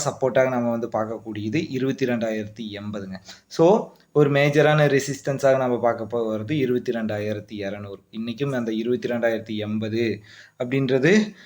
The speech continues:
நமக்கு வந்து பிரேக் டவுன் பண்ணலை. இங்கேருந்து மார்க்கெட் அப்படியே கொஞ்சம் கொஞ்சமா ரிவர்சல் ஆகி ஒரு ஸ்விங்கை கொடுத்து ரொம்ப volatile-ஆ வந்து நடந்துக்குச்சு.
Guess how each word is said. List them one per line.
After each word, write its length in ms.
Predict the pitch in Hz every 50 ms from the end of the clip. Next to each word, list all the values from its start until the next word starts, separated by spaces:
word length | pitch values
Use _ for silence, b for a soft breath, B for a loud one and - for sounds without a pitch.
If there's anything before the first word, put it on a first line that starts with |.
| B B B
நமக்கு 300 | - 143 143 143 143 147
வந்து 180 | 143 143 143 147
பிரேக் 260 | 123 131 139 139 123
டவுன் 240 | 123 139 127 123 110
பண்ணலை. 300 | 113 117 117 123 120 135
இங்கேருந்து 560 | 151 143 123 123 123 113 117 117 123 127 120
மார்க்கெட் 320 | 117 117 113 - 117 110
அப்படியே 200 | 113 104 110 117
கொஞ்சம் 460 | 113 113 113 110 110 110 110 110 110 117
கொஞ்சமா 20 |
ரிவர்சல் 500 | 120 117 113 101 110 117 113 - 123 110
ஆகி 200 | 104 101 113 135
ஒரு 200 | 131 120 110 107 107 -
ஸ்விங்கை 320 | 113 113 117 120 113 -
கொடுத்து 320 | - 113 104 101 - 135 139 -
ரொம்ப 480 | 120 120 147 170 190 190 151 120 127
volatile-ஆ 500 | 135 160 160 - - 175 160 151 156 156
வந்து 240 | 147 135 131 123 131
நடந்துக்குச்சு. 680 | 123 113 107 104 104 107 101 101 - 147 175 202 190